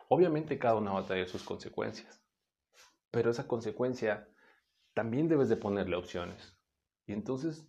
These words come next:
vas a ir viajando como una persona libre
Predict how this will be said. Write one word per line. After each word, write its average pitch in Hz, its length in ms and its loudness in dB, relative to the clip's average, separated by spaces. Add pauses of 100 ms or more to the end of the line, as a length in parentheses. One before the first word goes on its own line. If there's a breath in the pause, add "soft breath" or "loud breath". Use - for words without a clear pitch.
vas 123 200 0
a 156 40 -6
ir 147 80 0
viajando 127 760 -2 (1500)
como 113 180 -2
una 113 180 0
persona 104 400 -2
libre 95 380 0